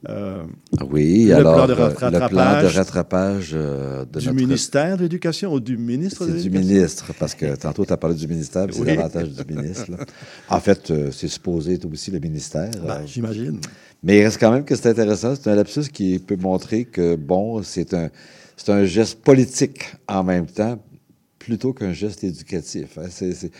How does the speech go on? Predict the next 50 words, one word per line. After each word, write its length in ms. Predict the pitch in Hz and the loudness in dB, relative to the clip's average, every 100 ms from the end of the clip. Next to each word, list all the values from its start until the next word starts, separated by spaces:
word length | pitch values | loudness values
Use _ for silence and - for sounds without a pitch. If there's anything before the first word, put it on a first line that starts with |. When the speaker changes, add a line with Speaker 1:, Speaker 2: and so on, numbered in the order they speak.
| - - | -20 -20
Speaker 2:
c'est 140 | - 113 | -12 -6
particulier 540 | 131 - - 123 139 | -6 -6 -4 -2 0
au 60 | 147 | 0
Québec 360 | - 85 117 - | 0 0 -2 -4
quand 180 | 82 85 | -8 -8
on 120 | 80 | -10
sort 300 | - 113 107 | -8 -8 -6
d'une 180 | 82 73 | -8 -6
période 400 | 85 82 101 87 | -8 -6 -8 -6
de 100 | 78 | -8
grève 320 | 78 101 - | -6 -8 -8
comme 180 | 87 80 | -8 -8
on 140 | 80 | -6
a 80 | 82 | -6
vécu. 460 | 71 76 - 165 - _ - _ _ _ _ _ _ _ | -4 -6 -4 -6 -6 _ -20 _ _ _ _ _ _ _
Bon, 160 | 92 90 - | -2 -2 -2
il 60 | |
y 60 | 87 | -2
avait 380 | 78 87 87 82 | 0 0 0 -2
beaucoup, 440 | 76 73 80 - | -6 -8 -8 -10
puis 140 | - 92 | -4 -2
on 100 | 82 | -2
sait 200 | - 104 | -6 -10
que 100 | 82 | -10
Monsieur 200 | 73 80 | -12 -10
Drainville 400 | 78 76 92 92 | -8 -6 -6 -6
avait, 200 | 76 78 | -6 -8
avait 260 | 80 78 | -8 -10
ses 200 | 82 82 | -10 -10
propres 360 | - 98 - 87 | -8 -10 -8 -10
défis, 800 | 73 87 - - 101 104 107 90 | -4 -6 -6 -8 -6 -4 -4 -4
euh, 100 | 82 | -4
euh, 400 | 82 78 69 78 71 | -6 -6 -6 -8 -10
euh, 260 | 80 73 78 | -8 -8 -8
comme 220 | - 80 | -8 -6
ministre 400 | 85 85 98 - | -6 -6 -8 -8
lui-même. 360 | 80 85 120 135 - - - | -6 -6 -6 -10 -16 -20 -16
Speaker 1:
Tout 80 | |
à 40 | 90 | -16
fait. 160 | - - | -14 -14
Speaker 2:
Mais 480 | 85 92 101 98 98 | -2 4 6 6 6
il 160 | 104 95 | 2 0
fallait, 800 | - 113 113 120 135 139 135 113 | 4 6 8 6 4 2 0 0
il 100 | 123 | -2
fallait 220 | 95 110 110 | 0 2 2
prendre 260 | - 127 | 0 2
la 80 | 117 | 4
balle 240 | 92 107 | 6 6
au 140 | 104 92 | 4 2
bond, 320 | 78 87 - | 0 0 -2